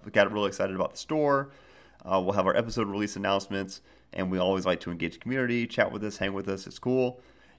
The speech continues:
Uh, you can also find us on Discord at discord dot G G forward slash the resonance. Uh,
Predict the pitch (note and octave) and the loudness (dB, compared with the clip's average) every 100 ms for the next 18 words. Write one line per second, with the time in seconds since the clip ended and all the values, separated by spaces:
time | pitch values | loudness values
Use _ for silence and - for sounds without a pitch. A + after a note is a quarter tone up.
0 | - G2+ F#2+ G2 A#2+ A#2 A2 - G#2+ G2+ | 0 6 6 4 2 2 0 0 0 2
1 | F#2 F#2 G2+ - G#2 F#2 - F#2+ - F#2+ | -2 -2 -6 -4 -4 -4 -6 -8 -4 -2
2 | F#2 F2 F#2 E2+ F2 F2 F#2 F#2 - - | 2 2 2 -6 -8 -6 -8 -2 -2 -2
3 | - G2 B2+ D3 D#3 - - - - _ | -2 0 2 0 -4 -6 -14 -18 -20 _
4 | - G2 | -8 0